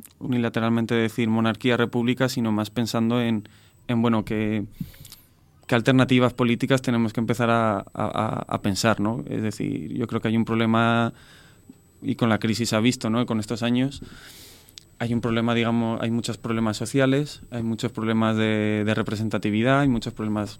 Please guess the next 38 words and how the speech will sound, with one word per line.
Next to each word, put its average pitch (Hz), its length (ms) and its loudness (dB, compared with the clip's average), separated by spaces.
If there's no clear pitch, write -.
eh, - 260 -10
digamos, 113 360 -2
asociados 113 560 0
también 110 260 0
al, 107 300 -2
al 117 100 -6
sistema 113 380 -2
político, 127 440 0
pero 113 160 0
no 104 120 0
solo 113 160 0
al 104 60 -2
sistema 107 260 -2
político, 120 420 -2
sino 104 220 -4
también, 101 260 -2
pues 110 160 -8
eso, 117 220 -6
eh, - 200 -10
las 107 260 -8
cuestiones 110 420 -4
de, 101 480 0
de - 80 -4
la 110 80 2
violencia 104 300 0
machista, 123 640 2
cuestiones 107 460 -4
de, 107 420 0
de, 107 1000 -2
de 110 120 0
la 107 80 4
precariedad 104 440 2
laboral. 127 540 4
Es - 60 -20
decir, 117 220 0
hay 113 120 2
muchísima 120 560 2
problemática 127 760 2